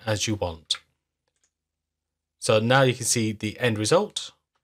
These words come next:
with all of the negatives removed. In the next video, we're going to see how we can do this with a pivot. So that means that the actual calculations that we need to do,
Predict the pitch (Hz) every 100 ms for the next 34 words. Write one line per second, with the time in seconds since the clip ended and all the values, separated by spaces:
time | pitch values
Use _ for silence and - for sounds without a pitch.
0 | _ _ _ 127 123 117 - 160 160 160
1 | 151 139 135 131 135 127 127 131 127 -
2 | 113 104 - - 113 101 76 - - _
3 | _ _ - 151 147 175 - 147 147 165
4 | 143 151 139 - 151 143 _ - 147 143
5 | 143 139 135 151 147 143 - 127 139 135
6 | - _ _ - 139 131 - 277 127 -
7 | - - _ _ _ - 147 135 156 156
8 | 139 135 131 131 123 117 123 123 127 -
9 | 123 - 120 - 156 143 117 113 104 113
10 | 110 107 - _ 127 107 - 123 131